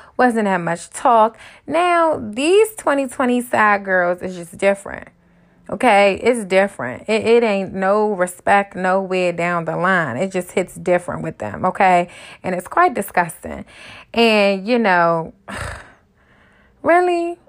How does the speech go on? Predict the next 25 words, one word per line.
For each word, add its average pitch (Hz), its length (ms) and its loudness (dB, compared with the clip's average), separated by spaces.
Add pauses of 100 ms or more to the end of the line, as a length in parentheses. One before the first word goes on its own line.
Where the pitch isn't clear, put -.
(140)
And 277 180 2
then 440 140 4
when 349 140 2
I 247 60 4
look 240 280 0
at 277 100 -2
these 277 180 -8
girls, 247 280 2
they 214 140 0
all 180 220 0
plastic 262 760 0
looking. 247 360 -2
And 220 140 -6
then 302 140 2
I'm 294 120 0
just 262 200 -6
like, 202 340 -6
"So 208 160 0
you 254 260 -4
really 269 360 0
took 220 440 -2 (480)
and 190 140 -8
took 240 180 -6
a 196 60 -10
shit 196 540 0